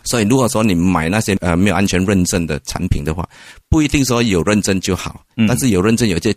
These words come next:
Speaker 1: 在设计上有需要符合基本的安全，呃，规格。那没有认证的话，我们叫做 unknown，不知道，
Speaker 2: 哦。
Speaker 1: 可能是很好，可能也是很不好。
Speaker 2: 是。
Speaker 1: 那第二个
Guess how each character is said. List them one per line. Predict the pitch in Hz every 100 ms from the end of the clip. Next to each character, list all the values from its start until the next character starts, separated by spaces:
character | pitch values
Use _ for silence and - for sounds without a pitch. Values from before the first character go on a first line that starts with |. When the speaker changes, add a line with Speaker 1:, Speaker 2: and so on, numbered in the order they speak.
| -
Speaker 1:
在 | 131 123
设 | - 127
计 | 123
上 | 127 101
有 | 82 78 -
需 | 110
要 | 113
符 | - 95
合 | 98
基 | - 104
本 | 82
的 | 78
安 | 80 87
全， | 80 82 -
呃， | 78 78
规 | - 80
格。 | - - - - -
那 | -
没 | 120 156
有 | 110
认 | 123 120
证 | 127
的 | 101
话， | 104 92
我 | 67 82
们 | 90 - _ -
叫 | 95
做 | 92 -
unknown， | 82 80 90 82 -
不 | 110
知 | 101
道， | 92 87 - - -
Speaker 2:
哦。 |
Speaker 1:
可 | 101
能 | 98 127
是 | 143
很 | 117 139
好， | 92 82 -
可 | 98
能 | 92
也 | 95
是 | 95
很 | 92 80
不 | -
好。 | 92 80 -
Speaker 2:
是。 | - - 85 67 - - -
Speaker 1:
那 | 123
第 | 127 165
二 | 170
个 | 147 131